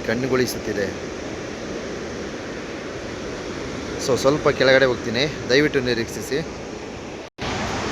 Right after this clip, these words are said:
ನೋಡಿ, ಇವತ್ತು ಮಂಗಳವಾರ, ಪ್ರವಾಸಿಗರು ಹೆಚ್ಚಾಗಿ ಆಗಮಿಸಿರ್ತಾರೆ. ಇನ್ನು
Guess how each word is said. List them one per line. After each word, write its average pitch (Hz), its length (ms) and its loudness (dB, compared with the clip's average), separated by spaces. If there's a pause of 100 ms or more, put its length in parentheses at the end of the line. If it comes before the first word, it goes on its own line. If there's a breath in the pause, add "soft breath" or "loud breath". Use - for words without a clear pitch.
(1300)
ನೋಡಿ, 147 220 6
ಇವತ್ತು 151 300 8 (220)
ಮಂಗಳವಾರ, 143 480 8 (460)
ಪ್ರವಾಸಿಗರು 123 600 4
ಹೆಚ್ಚಾಗಿ 135 640 2
ಆಗಮಿಸಿರ್ತಾರೆ. 104 680 -4 (1200)
ಇನ್ನು 151 160 4